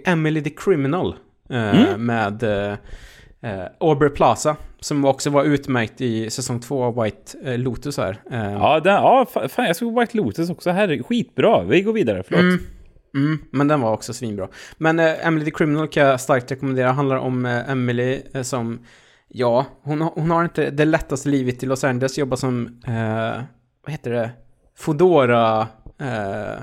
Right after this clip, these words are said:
Speaker 1: leverantör typ, kan man väl säga.
Speaker 2: Gig,
Speaker 1: Jag vet
Speaker 2: hon
Speaker 1: inte
Speaker 2: är med i
Speaker 1: vad den
Speaker 2: gig-ekonomin, va?
Speaker 1: Exakt.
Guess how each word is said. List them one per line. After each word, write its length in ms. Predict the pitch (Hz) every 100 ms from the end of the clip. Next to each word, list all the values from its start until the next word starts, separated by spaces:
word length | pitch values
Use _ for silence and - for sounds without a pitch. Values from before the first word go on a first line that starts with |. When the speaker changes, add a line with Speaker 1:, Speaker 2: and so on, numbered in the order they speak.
| -
Speaker 1:
leverantör 560 | 135 135 147 147 170
typ, 200 | 190 107
kan 100 | - 117
man 80 |
väl 80 | 104
säga. 160 | 104 85
Speaker 2:
Gig, 160 | 160 160
Speaker 1:
Jag 60 |
vet 100 | 127
Speaker 2:
hon 140 | 135 156
Speaker 1:
inte 120 | 165
Speaker 2:
är 40 |
med 0 | 156
i 20 | 131
Speaker 1:
vad 80 |
den 160 | 127 156
Speaker 2:
gig-ekonomin, 500 | 107 - 127 135 156
va? 100 | 120 - _
Speaker 1:
Exakt. 640 | 147 131 - 120 - -